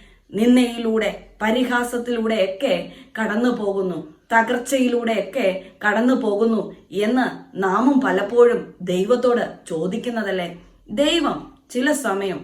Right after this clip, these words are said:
അകന്നിരിക്കുന്നു എന്ന് നമുക്ക് തോന്നുന്നതാണ്. ദൈവം അകന്നിരിക്കുന്നതല്ല. ദൈവം നമ്മെ വീക്ഷിക്കുന്നതത്രേ, നമ്മെ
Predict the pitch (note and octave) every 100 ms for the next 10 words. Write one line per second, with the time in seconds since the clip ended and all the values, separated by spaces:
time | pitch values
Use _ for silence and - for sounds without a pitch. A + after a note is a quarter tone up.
0 | - C#3 D#3 E3+ A3 A3 F#3+ A3+ G#3+ G3
1 | F#3 G#3+ F#3 E3 - - F#3+ A#3+ - -
2 | A#3+ C#4 E4 D#4 C4+ F#3+ E3+ - - -
3 | F#3+ G#3+ A3 G3+ G3 B3+ B3 A3 A3+ C4
4 | A#3 G#3 G3 D#3+ - - _ - F#3 F#3+
5 | A3 F#3+ F#3 - - - F#3 G#3+ G3+ B3+
6 | - - - - G3 D4 - D4+ C#4+ A3
7 | F3 - - - - _ - F#3+ A3 A3+